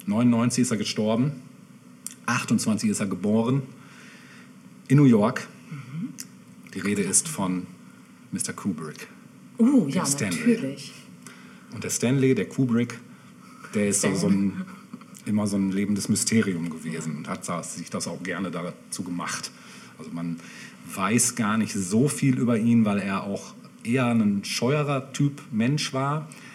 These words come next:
Speaker 1: der sich auch nie so in den Vordergrund gespielt hat. Mm, man muss sagen, er war eben, ja, Regisseur, Produzent, Drehbuchautor und auch noch Fotograf. Und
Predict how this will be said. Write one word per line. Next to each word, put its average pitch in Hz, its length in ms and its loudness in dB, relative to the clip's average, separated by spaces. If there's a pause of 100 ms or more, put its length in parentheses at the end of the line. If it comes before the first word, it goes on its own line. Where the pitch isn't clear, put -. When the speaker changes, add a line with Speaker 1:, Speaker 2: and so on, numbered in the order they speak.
(420)
Speaker 1:
der 101 120 0
sich 104 180 0
auch 98 160 -6
nie 113 200 6
so 127 180 4
in 113 120 2
den 101 40 2
Vordergrund 113 800 2
gespielt 135 580 -2
hat. 160 260 -4 (280)
Mm, 117 400 4 (340)
man 104 100 2
muss 110 140 2
sagen, 117 220 2
er 101 100 2
war 104 200 0
eben, 98 400 0 (180)
ja, 85 180 -6
Regisseur, 131 580 0
Produzent, 127 760 -2
Drehbuchautor 110 800 0
und 110 160 0
auch - 140 -8
noch 107 100 -4
Fotograf. 85 720 -6 (1400)
Und 104 440 2